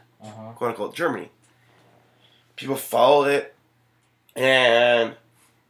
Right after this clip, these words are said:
Speaker 2: bought into his ideals. You know, he had anti-Semitism and his things of the German people are the superior people. People
Speaker 1: Uh-huh.
Speaker 2: bought into that because at the end of World War Two,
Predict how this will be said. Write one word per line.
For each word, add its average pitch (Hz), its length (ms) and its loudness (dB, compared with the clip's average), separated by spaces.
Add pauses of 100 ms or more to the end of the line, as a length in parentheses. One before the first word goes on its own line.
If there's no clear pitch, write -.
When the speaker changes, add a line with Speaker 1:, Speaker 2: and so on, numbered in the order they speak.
(300)
Speaker 2:
bought 117 220 2
into 123 120 -8
his 113 120 -4
ideals. 120 680 -6 (420)
You 107 120 -8
know, 107 140 -4
he 107 120 -8
had 104 180 -8
anti-Semitism 113 920 -6 (1300)
and 104 460 -4
his 107 420 -10
things 104 280 -10
of 98 200 -10 (160)
the 104 80 -20
German 110 280 -6
people 107 340 -10
are 104 60 -12
the 101 60 -12
superior 107 280 -8
people. 104 380 -12 (360)
People 113 160 -12
Speaker 1:
Uh-huh. 113 100 -12
Speaker 2:
bought - 160 -4
into 160 160 -10
that - 280 -12 (520)
because 117 340 -8 (1000)
at 131 100 -6
the 139 80 -2
end 135 80 4
of 123 60 -2
World 120 100 -4
War 123 120 -4
Two, 180 380 -6